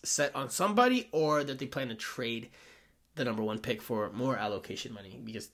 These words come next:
they clearly are trying to rack up on that given the sanctions that have been, have bef-, have fallen on them,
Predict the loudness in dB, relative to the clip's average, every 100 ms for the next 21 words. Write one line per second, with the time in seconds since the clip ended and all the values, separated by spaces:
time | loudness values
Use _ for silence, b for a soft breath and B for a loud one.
0 | -6 -4 -4 -2 -2 -2 -6 -6 -6 -6
1 | 0 4 6 4 2 0 0 -2 -4 -4
2 | -6 -8 -14 _ -6 -4 -4 -10 -14 -20
3 | b b b -2 0 0 -2 -4 -6 -6
4 | -8 -10 -12 -10 -10 -4 -4 -2 -4 -4
5 | -2 -2 -2 -6 -6 2 4 4 -2 -8
6 | -10